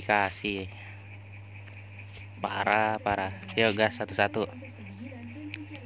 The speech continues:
Seret. Seret.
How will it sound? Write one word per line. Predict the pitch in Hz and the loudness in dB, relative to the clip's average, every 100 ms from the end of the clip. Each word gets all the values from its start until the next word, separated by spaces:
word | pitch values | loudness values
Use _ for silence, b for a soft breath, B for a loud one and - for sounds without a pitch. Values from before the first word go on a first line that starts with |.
| - 101 | -12 -12
Seret. | - 117 131 131 117 101 - - - - - - - - - - - - - - - - - - - - - - - - - - - - - - - - - - - - - - - - | -6 2 4 6 4 2 -6 -12 -12 -14 -14 -14 -14 -14 -14 -14 -14 -14 -14 -14 -14 -12 -10 -10 -12 -14 -14 -14 -14 -14 -14 -14 -14 -14 -14 -14 -14 -12 -12 -12 -12 -12 -14 -14 -12 -6
Seret. | 117 123 127 127 123 110 101 | -2 0 2 2 2 0 -2